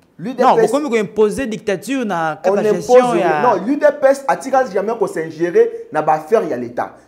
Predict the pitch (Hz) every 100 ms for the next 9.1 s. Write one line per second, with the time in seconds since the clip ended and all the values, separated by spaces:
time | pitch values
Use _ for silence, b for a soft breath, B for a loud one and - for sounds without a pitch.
0 | B 254 254 240 - 170 135 120 170 -
1 | 240 190 180 175 240 - - b b -
2 | 294 208 170 240 247 254 180 165 165 185
3 | 165 135 135 139 135 - B B 147 165
4 | 311 254 240 226 190 208 165 - - 139
5 | 165 175 165 247 233 170 139 - - -
6 | 214 214 185 139 135 143 147 202 214 B
7 | B 180 208 311 311 302 277 240 208 170
8 | 202 220 220 208 - - 202 160 151 208